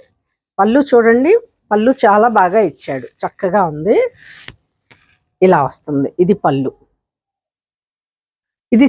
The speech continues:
చీరగా బాగుంటుంది, కానీ చీరగా కట్టుకోవటానికి ఐదు మీటర్లే వచ్చింది, సరిపోదు కనుక ఇదే కలర్ది ఒక హాఫ్ మీటర్ బిట్ నేను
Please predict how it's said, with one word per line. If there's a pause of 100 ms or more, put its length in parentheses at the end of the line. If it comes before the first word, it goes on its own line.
చీరగా
బాగుంటుంది, (260)
కానీ (120)
చీరగా
కట్టుకోవటానికి (720)
ఐదు
మీటర్లే
వచ్చింది, (120)
సరిపోదు
కనుక (880)
ఇదే (120)
కలర్ది (160)
ఒక (120)
హాఫ్
మీటర్ (100)
బిట్ (120)
నేను